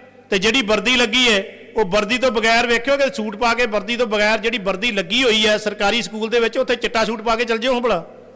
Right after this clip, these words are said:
ਆਪਣੇ ਬੱਚੇ ਨੂੰ ਘਲਾ ਦਿਓ, ਉਸੇ ਵੇਲੇ ਵਾਪਸ ਆਊਗਾ।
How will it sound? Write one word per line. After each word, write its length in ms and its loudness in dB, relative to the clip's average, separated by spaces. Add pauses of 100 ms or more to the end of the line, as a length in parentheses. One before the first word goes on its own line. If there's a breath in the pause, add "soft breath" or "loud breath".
(280)
ਆਪਣੇ 180 6
ਬੱਚੇ 260 6
ਨੂੰ 120 2
ਘਲਾ 180 10
ਦਿਓ, 200 2 (680)
ਉਸੇ 220 4
ਵੇਲੇ 100 8
ਵਾਪਸ 240 2
ਆਊਗਾ। 460 -6